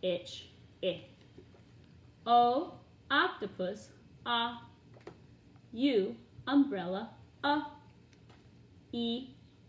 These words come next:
echo, e. Vowel, consonant, E syllable.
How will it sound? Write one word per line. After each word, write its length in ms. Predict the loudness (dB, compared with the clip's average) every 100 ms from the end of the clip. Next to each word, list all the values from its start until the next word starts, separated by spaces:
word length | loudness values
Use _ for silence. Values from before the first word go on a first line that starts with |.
| -4
echo, 560 | -2 -2 -4 -4 -4 -8 -20 -20 -10
e. 200 | -8 -8 -12 -20 -20 -20 -20 -20 -20 -20 -20 -20 -20 -20 -10 2
Vowel, 540 | 4 4 2 0 -2 -10
consonant, 680 | -6 -4 -4 -6 -6 -6 -8 -8
E 160 | -6 -6
syllable. 580 | -4 -2 -2 -2 -6